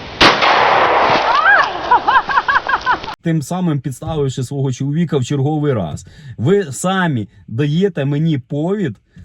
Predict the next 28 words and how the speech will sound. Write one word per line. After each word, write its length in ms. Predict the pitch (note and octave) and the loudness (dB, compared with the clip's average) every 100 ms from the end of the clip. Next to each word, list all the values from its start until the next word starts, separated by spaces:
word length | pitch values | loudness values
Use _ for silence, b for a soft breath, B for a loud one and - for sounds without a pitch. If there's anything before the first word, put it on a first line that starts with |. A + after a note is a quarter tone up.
| B | B
для 180 | A2 C#3+ | -2 -2
того, 260 | E3+ F3+ | 0 0
даже 220 | E3+ D#3+ C#3+ | 0 -2 -2
тут 160 | E3+ C3 | -4 -4
нічого 260 | D#3 E3 G3 | -4 0 0
придумувати 640 | E3+ D#3+ G3 F3+ C#3+ A#2+ | 2 2 4 4 2 0
не 120 | A2 A2 | -2 0
надо. 280 | G#2 G2 | 0 0
Ви 100 | A2+ | -2
самі 320 | B2 E3+ F3 C#3+ | -2 -2 -2 0
даєте 380 | C3+ D3+ C3+ | 2 2 0
повод, 420 | A#2 C3+ E3 D#3+ - | -4 -2 -2 -2 -2
щоб 160 | A2+ | -4
вас 220 | A#2 D3+ | -2 -4
парафінити 800 | - - C3+ B2+ D#3 D3+ A2+ G2 | -4 -4 -2 -2 -2 -2 -2 -4
за 120 | F#2 | -6
те, 220 | G2+ D3 F3 | -6 -4 -4
що 180 | - | -4
ви 200 | A2 D3+ | -4 -4
корупціонери 880 | C#3+ C3+ C3+ A#2+ B2 A#2+ C#3 E3 D3+ b b - | -4 -4 -6 -4 -2 -2 0 -2 -4 b b -8
і 60 | |
за 100 | G#2 | -6
те, 140 | G#2+ D#3 | -4 -4
що 160 | - | -2
ви 120 | D3 D3+ | -2 0
робите. 460 | C#3+ A2 F2+ - - B B B | 0 -2 -2 -8 -18 B B B
Значить, 220 | B2 C3+ | -4 -2
давайте 520 | B2+ D#3+ A3 G#3+ A3 | -2 0 -2 -2 -2